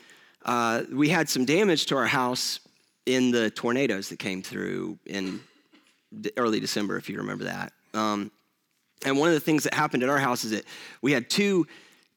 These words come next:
uh, Bradford pear trees, just awful trees in our front yard. Part of the curse, I'm sure, thorns, thistles, and Bradford pears. But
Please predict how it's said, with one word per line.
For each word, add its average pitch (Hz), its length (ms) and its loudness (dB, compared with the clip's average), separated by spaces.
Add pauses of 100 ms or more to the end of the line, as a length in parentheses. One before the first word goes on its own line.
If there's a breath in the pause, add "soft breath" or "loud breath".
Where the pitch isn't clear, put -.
(160)
uh, 113 180 2
Bradford 127 720 -2
pear 127 240 2
trees, 98 760 -4
just 135 260 -2 (380)
awful 160 360 0
trees - 440 -6
in 101 120 -6
our 104 80 -4
front 101 220 -4
yard. 98 420 -6
Part 190 180 2
of 175 60 2
the 123 80 0
curse, 101 400 -2
I'm 98 140 -6
sure, 101 280 -2
thorns, 131 380 0
thistles, 117 420 -4
and 104 240 -8
Bradford 107 400 -4
pears. 101 380 -6
But 127 260 0